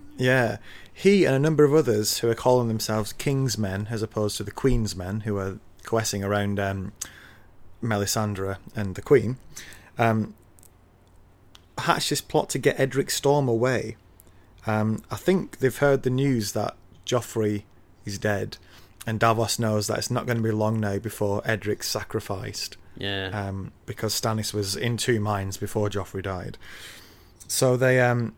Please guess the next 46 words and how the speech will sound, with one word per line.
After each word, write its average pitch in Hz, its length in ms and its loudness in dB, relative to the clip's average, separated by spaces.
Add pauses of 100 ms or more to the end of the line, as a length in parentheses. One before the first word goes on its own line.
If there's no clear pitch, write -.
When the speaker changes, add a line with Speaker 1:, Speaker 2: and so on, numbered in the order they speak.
(320)
Speaker 1:
they, 127 460 2 (720)
they 127 120 -2
spirit 160 500 2
Edric 123 260 0
away. 123 440 0 (300)
They, 113 220 0
they 120 140 -4
get 123 160 2
him 113 280 0
out 117 300 0
of 107 160 -2
the, - 100 -2
he's, 113 200 0
he's 117 180 0
having 113 180 2
a 104 60 0
lesson 110 340 -2
with 98 120 -6
the 104 60 -2
Maester, 101 460 -4
and 95 120 -4
they 98 40 -6
go 101 220 0
in 98 140 -2
and 92 180 -8 (340)
take - 340 -2
him, 107 320 -2 (840)
stick - 300 0
him 117 60 2
on 110 100 2
a 104 60 0
boat 107 420 4
and 107 240 -2 (320)
get 117 160 2
him 113 100 0
off 110 200 -2
the 113 80 0
island. 117 540 -2 (840)
And 113 140 2
then 113 100 2
Davos 113 420 2
is 104 140 0
waiting 110 400 2
for 101 140 -6
the 104 100 -4
judgment. 98 520 -2